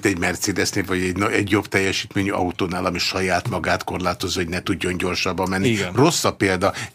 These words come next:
Speaker 1: de
Speaker 2: Nagyjából így van, igen, igen. És gyakorlatilag tényleg ott voltam, hogy hoppá, meg tudom verni őt, akit, amit én úgy gondoltam, hogy nem tudok, és elkezdtem azzal foglalkozni, ahelyett, hogy csináltam volna tovább, amit eddig,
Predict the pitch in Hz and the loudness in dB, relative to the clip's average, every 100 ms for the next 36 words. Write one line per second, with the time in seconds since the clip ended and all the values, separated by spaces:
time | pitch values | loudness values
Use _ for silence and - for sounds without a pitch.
0 | - 98 - 107 101 104 104 92 95 92 | -6 0 2 2 0 -2 -2 -4 -6 -8
1 | 87 - - 95 104 - 120 156 147 151 | -8 -12 -12 -12 -12 -8 0 0 2 2
2 | 156 - 143 131 135 113 104 127 120 - | 2 2 4 4 2 0 0 0 0 0
3 | 131 117 117 110 107 101 101 101 101 101 | 0 2 2 0 -2 0 0 0 -4 -4
4 | - 104 - 104 107 117 135 117 101 95 | -8 -8 -6 -4 -2 2 2 2 0 -4
5 | 98 98 104 - 92 95 - - - - | -4 -4 -4 0 0 -2 -6 -20 -20 -16
6 | - - - 135 117 110 - 120 107 98 | -16 -12 -2 2 2 0 0 2 2 0
7 | 107 104 101 101 104 107 101 - - 113 | 0 0 -2 -4 -2 0 -2 -2 -2 0
8 | 98 95 98 95 110 101 98 92 92 98 | 0 -4 -6 -4 -2 0 -2 -4 -6 -4
9 | 123 135 | -2 -2